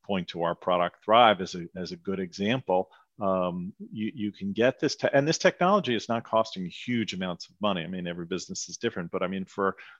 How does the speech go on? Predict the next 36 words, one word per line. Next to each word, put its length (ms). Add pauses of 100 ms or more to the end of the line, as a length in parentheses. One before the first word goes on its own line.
(220)
you 100
know, 140
under 240
two 220
hundred 300
dollars 380
a 40
month, 440 (340)
uh, 240
you 140
can 140
have 340
this 140
system 520
in 180
place, 500 (380)
uh, 240
where 200
you 100
can 200
start 400
to, 240 (100)
um, 340 (480)
uh, 120 (120)
capture 520
everything 540
through 200
this 220
technology 800 (260)
that's 200
gonna 160
boost 360
your 120
business. 400
So 200 (640)
I, 320